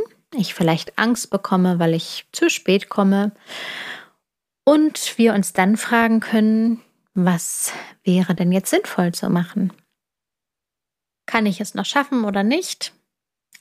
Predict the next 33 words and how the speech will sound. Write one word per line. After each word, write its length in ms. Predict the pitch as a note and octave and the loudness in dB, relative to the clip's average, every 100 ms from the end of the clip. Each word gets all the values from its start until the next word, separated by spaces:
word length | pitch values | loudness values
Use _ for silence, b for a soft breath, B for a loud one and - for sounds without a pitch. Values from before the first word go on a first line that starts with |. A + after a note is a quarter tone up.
| _ _ | _ _
Muss 260 | G#3 A3 - | 0 0 0
ich 140 | G3 | -4
mir 160 | F3+ E3+ | -4 -2
ein 200 | F3+ F3 _ _ | -2 -6 _ _
Taxi 360 | - - - C4+ | -4 -4 -2 0
nehmen? 420 | B3 A#3 A#3+ A#3+ - | 2 2 0 -2 -2
Ich 200 | G#3+ - | -2 2
weiß 260 | G3 G#3 | 0 0
es 140 | A#3 - | -6 -2
nicht. 360 | G3 G3 - B B B B B _ _ - | -2 -2 -8 B B B B B _ _ -2
Aber 420 | F#3+ F#3+ F#3+ F3 | 0 2 2 0
wir 400 | F3+ F3+ F3+ E3+ _ _ | 0 2 2 0 _ _
schaffen 540 | - - A3+ A#3 A#3 | -10 -2 -2 0 0
einen 220 | G3+ G3 F3+ | 0 0 2
Raum 500 | E3 E3+ A3+ C#4 B3+ | 2 2 2 0 -4
zwischen 400 | - G3+ - F3+ | -6 -6 -4 -4
dem 140 | E3+ | -2
Reiz, 420 | E3+ D#3+ D4+ - | 0 0 0 -4
der 180 | - F#3 | -4 -2
reinkommt, 580 | F3+ F3 - F#3+ F3+ - | 0 -2 -2 0 0 0
und 220 | B3 B3+ | 0 2
der 180 | A#3+ G3+ | 2 -2
Reaktion, 680 | F#3+ F3 - - B3 A#3+ A#3+ | -2 -2 -6 -4 0 2 2
die 120 | G#3 F3 | -2 -2
dann 300 | E3+ F#3+ A3+ | 0 0 -2
kommt, 420 | - C#4 D4 D4+ B B B | 0 0 0 -4 B B B
sodass 400 | - G3+ G3+ F#3+ | -2 2 2 0
ich 120 | A3 | 0
nicht 280 | G#3+ - - | 0 -2 -2
mehr 80 | F#3+ | -2
nur 260 | F#3 F3 E3 - | 0 0 0 0
reagiere, 960 | E3+ E3+ F3+ F#3 A3+ B3 C4 D4 D#4+ - | 2 2 0 -2 -2 0 0 0 0 0
also 300 | F3+ F3 | 0 0